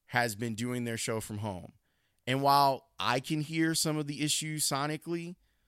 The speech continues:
most listeners can't. Some can, but most can't. We've had, like, a skeleton crew that's been at the station. Couldn't we have done that at Belmont? Like, I'm not trying to dog Entercom or anything like that. I'm just saying that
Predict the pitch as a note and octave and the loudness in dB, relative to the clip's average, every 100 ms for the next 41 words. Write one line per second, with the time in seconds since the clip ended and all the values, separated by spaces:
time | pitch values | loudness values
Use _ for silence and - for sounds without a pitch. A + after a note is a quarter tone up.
0 | _ _ - G3+ A#3 - C#3 C3+ B2+ A#2 | _ _ -10 -2 0 0 2 2 2 0
1 | G2+ - G#2 A2 C#3+ - - - A3+ E3+ | -2 -6 -8 -4 -4 -6 -6 -2 -2 -4
2 | F2+ D#2+ F2 B2 D#3 F3+ - - G2+ A#2+ | -10 -10 -2 4 6 6 4 -4 -6 -6
3 | - _ _ _ _ _ _ _ _ _ | -10 _ _ _ _ _ _ _ _ _
4 | _ _ _ _ _ _ _ _ _ G#2+ | _ _ _ _ _ _ _ _ _ -10
5 | A2+ C3 C3+ C3 C3+ B2+ C3 - A2+ C3 | -4 0 2 2 2 0 0 2 2 2
6 | B2+ D3+ - A3 F3+ G2+ F#2+ - A2+ A2 | 0 -2 -4 -2 -2 -2 -4 -4 -2 0
7 | A2 G#2+ - G#2 - - C#3 C3+ - E2+ | -2 -4 -6 -6 -6 -4 -2 0 -2 -4
8 | C#2+ - _ _ _ - C#3+ C#3+ C#3 C3+ | -10 -18 _ _ _ -2 0 2 0 -2
9 | A#2 B2+ B2+ B2 B2 - _ - A2 G#2 | 0 0 0 0 0 -2 _ -6 -4 2
10 | C#3 B2+ F#2+ D2 - C3+ D3 F3+ G3+ F#3 | 2 2 0 -8 -8 -2 0 4 4 4
11 | F#3+ E3 A#2+ G#2 C#3 C#3 C3 G#2+ A#2+ B2+ | 2 0 -2 2 6 6 4 0 -4 -4
12 | - A#2+ A2+ G#2+ F#2 A#2 A2 G#2+ G2+ C3 | -4 -4 -2 -4 -6 -6 -6 -8 -2 -2
13 | G#2 A2+ A2 - D3 C#3 B2+ A2+ | -2 -2 -2 -2 0 0 -2 -6